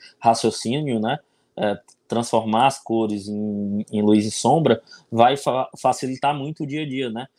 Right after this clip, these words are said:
Até porque as seleções, eh, na maioria das vezes, elas não são tão duras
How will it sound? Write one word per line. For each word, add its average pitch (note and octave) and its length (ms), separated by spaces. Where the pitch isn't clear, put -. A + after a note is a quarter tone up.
Até B2+ 240
porque - 300
as C#3+ 160
seleções, C#3 560
eh, B2 480
na A#2+ 100
maioria B2 380
das A#2+ 220
vezes, C3 320
elas B2+ 280
não C3+ 160
são C#3+ 260
tão C3+ 280
duras C3 520